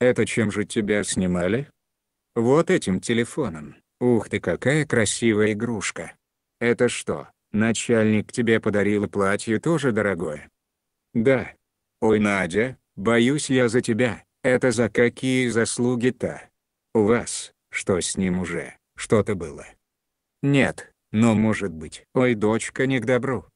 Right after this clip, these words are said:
это все, ой, не добру. Не ходи ты туда,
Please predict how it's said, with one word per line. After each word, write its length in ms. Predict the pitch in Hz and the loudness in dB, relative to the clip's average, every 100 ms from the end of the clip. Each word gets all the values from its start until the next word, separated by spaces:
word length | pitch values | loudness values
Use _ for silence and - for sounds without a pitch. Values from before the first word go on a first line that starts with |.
| _ | _
это 300 | 139 139 143 | -2 2 0
все, 300 | - - 80 - _ - | 0 -4 -6 -10 _ -4
ой, 220 | 135 143 | 0 2
не 120 | 147 | 2
добру. 420 | 131 120 131 95 - _ _ _ _ | 2 0 -2 -6 -12 _ _ _ _
Не 260 | 117 123 123 | 2 4 4
ходи 340 | 117 92 107 | 2 2 0
ты 180 | 104 107 | 0 0
туда, 500 | 107 95 117 92 | 0 2 0 -2